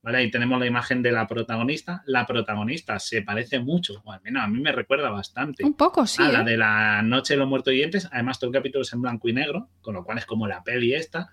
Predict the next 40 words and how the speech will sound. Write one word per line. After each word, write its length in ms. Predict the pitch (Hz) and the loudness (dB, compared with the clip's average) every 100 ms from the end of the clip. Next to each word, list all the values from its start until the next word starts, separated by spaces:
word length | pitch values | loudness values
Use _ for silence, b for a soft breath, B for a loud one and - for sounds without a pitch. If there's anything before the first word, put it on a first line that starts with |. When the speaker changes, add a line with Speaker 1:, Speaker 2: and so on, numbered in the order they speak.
| _ - | _ -4
Speaker 2:
Anda. 420 | 240 339 294 226 | 0 4 4 6
Speaker 1:
Y 40 | 208 | 6
luego, 340 | 165 143 196 | 4 4 2
porque 240 | - 127 127 | 2 2 2
es 80 | - | 2
Terminator, 680 | 185 156 127 202 120 107 - | 2 2 2 2 2 0 -2
porque 220 | 101 113 | -2 -2
el 80 | 104 | -2
robot, 500 | 107 107 151 175 - | 0 2 2 0 -2
que 100 | 107 | -4
lo 100 | 104 | -2
tengo 140 | 113 | -2
en 40 | 139 | -2
la 60 | |
siguiente 240 | 139 143 135 | 0 0 0
imagen, 300 | 135 139 131 | 0 0 -2
el 80 | 120 | 0
robot, 280 | 127 147 - - | 0 -2 -8 -12
que 220 | 107 110 | -10 -10
la 100 | 107 | -8
verdad 120 | 101 110 | -6 -2
es 60 | |
que 80 | 185 | 0
aparece 320 | 160 165 180 | 0 0 -2
como, 360 | 151 120 113 - | -2 -2 -2 -6
se 160 | - | -4
mueve 300 | 107 120 160 | -2 2 2
mucho 300 | 151 180 175 | 2 0 2
y 120 | 135 117 | 0 0
no 140 | 123 | 0
lo 240 | 143 151 | 0 -2
tiene 260 | - 143 139 | -4 -4 -2
muy 160 | 139 139 | 0 0
buenas 240 | 135 123 | 0 -4
imágenes, 400 | 135 170 165 180 b b b _ | -8 -8 -10 -12 b b b _
pero 140 | 117 | 0
ahí 60 | 120 | 2
lo 80 | 127 | 2
encontré 360 | 143 127 139 | 2 2 2
una, 240 | 151 180 | 4 2